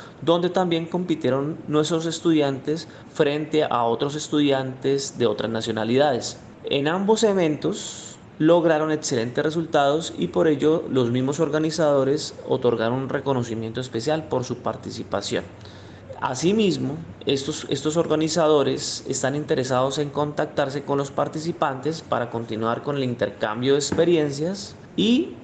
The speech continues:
eh, permitir la llegada de nuevos estudiantes de Semilleros de Investigación a estos eventos. Eh,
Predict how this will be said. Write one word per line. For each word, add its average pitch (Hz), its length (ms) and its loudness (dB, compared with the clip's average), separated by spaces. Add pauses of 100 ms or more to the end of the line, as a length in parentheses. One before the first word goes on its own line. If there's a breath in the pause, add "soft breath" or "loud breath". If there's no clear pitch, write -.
eh, 127 480 2
permitir 131 440 0
la 139 100 4
llegada 131 680 0
de 123 160 2
nuevos 147 380 2
estudiantes 135 560 0
de 113 80 0
Semilleros 113 380 0
de 139 80 -2
Investigación 147 800 0 (320 loud breath)
a 113 180 -4
estos 113 300 -4
eventos. 113 500 -4 (260)
Eh, 139 640 2